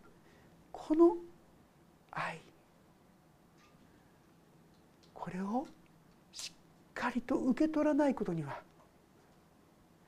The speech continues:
愛の技に立ち上がることできないんですね。神様はあなたをスプランギニゾマイ、腹渡をよじるようにして、引き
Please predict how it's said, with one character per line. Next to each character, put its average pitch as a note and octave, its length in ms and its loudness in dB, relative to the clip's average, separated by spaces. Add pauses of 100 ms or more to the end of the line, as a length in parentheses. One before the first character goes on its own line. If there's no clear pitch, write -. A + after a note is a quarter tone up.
(440)
愛 G#3 160 2
の F3+ 160 4
技 F3 200 4
に D#3 80 4
立 C#3+ 160 -8
ち - 160 -4
上 E3 40 0
が E3+ 80 2
る D#3+ 80 -4
こ F#3 120 -6
と D#3+ 120 -10 (200)
で D#3 100 -12
き A3 100 -10
な B3+ 120 -4
い D4+ 40 -2
ん C#4+ 60 0
で G#3 80 -4
す - 100 -12
ね。 C#4 360 -4 (1500)
神 C#4+ 200 0
様 C4 200 4
は A#3+ 80 8
あ B3+ 40 6
な D4 100 4
た C4+ 180 8
を - 180 4 (760)
ス - 300 -18
プ - 140 -10
ラ C#4+ 140 0
ン C#4 120 2 (180)
ギ C#4 80 2
ニ C#4+ 60 2
ゾ C#4+ 200 -2
マ G3+ 100 -2
イ、 - 100 -12 (2000)
腹 C4 260 6
渡 D4+ 220 8
を E4+ 120 8
よ B3 240 8
じ F4+ 140 2
る A#4+ 140 2
よ G4+ 100 12
う C#4 60 12
に G3+ 100 8
し - 80 -4
て、 - 180 -2 (240)
引 - 100 -12
き - 120 -2